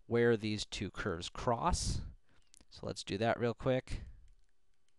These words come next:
So we've got x squared equals four, so x equals plus or minus two. So these intersections occur at negative two and two. So we're integrating from negative two to two, one half pi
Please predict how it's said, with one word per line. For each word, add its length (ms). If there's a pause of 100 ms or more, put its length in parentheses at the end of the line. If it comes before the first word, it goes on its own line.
(720)
So 140
we've 100
got 100
x 140
squared 340
equals 360
four, 460
so 180
x 340
equals 400
plus 320
or 60
minus 500
two. 440 (440)
So 140
these 260
intersections 760
occur 400
at 140 (200)
negative 440
two 200
and 180
two. 360 (680)
So 160
we're 80
integrating 720
from 520
negative 420
two 160
to 100 (100)
two, 320 (340)
one 200
half 280
pi 500